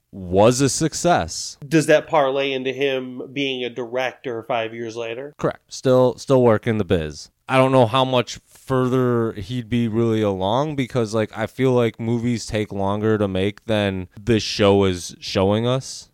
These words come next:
Speaker 2: Uh, that depends on the movie. A lot of movies are shot very quickly. Especially low-budget ones.
Speaker 1: I guess that's true. Pacey is a chef, and he is either dating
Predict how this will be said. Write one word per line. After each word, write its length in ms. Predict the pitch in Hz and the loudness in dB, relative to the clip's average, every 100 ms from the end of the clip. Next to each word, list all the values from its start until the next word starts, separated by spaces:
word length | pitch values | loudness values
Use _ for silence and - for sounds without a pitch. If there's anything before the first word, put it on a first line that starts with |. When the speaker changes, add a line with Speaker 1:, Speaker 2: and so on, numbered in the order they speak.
| _ | _
Speaker 2:
Uh, 100 | 240 | -10
that 360 | 156 165 165 - | -2 0 -2 -4
depends 400 | 156 180 180 175 | -10 -8 -6 -6
on 120 | 170 | -6
the 60 | |
movie. 400 | 143 113 117 120 - _ _ _ | -8 -10 -16 -20 -20 _ _ _
A 60 | |
lot 180 | 127 135 | -6 -4
of 60 | 131 | -6
movies 340 | 131 127 120 | -10 -10 -12
are 60 | 120 | -12
shot 300 | - 123 113 | -6 -6 -6
very 180 | 110 | -12
quickly. 400 | 113 113 - 117 _ _ _ _ _ _ _ - | -12 -16 -14 -20 _ _ _ _ _ _ _ -4
Especially 260 | 151 - 139 | -4 -4 -2
low-budget 460 | 127 117 110 101 | -2 -2 -8 -10
ones. 420 | 101 113 113 - _ _ _ _ _ | -16 -18 -20 -20 _ _ _ _ _
Speaker 1:
I 80 | 127 | -6
guess 180 | 110 | -4
that's 140 | - 82 | -6 -12
true. 260 | - 82 87 _ | -10 -12 -14 _
Pacey 460 | 117 135 131 170 165 | -2 -2 -2 -2 0
is 140 | 127 | 0
a 80 | 110 | -2
chef, 600 | - - 135 151 - _ - | -4 -2 -2 -2 -10 _ -4
and 580 | 127 127 123 123 120 - | 0 2 2 0 -4 -6
he 240 | 110 131 127 | -2 2 4
is 220 | 117 104 - - | 4 0 -8 -4
either 560 | 127 131 123 117 95 _ | -2 2 4 2 0 _
dating 720 | 123 127 160 214 226 226 208 | 2 2 4 2 0 -2 -4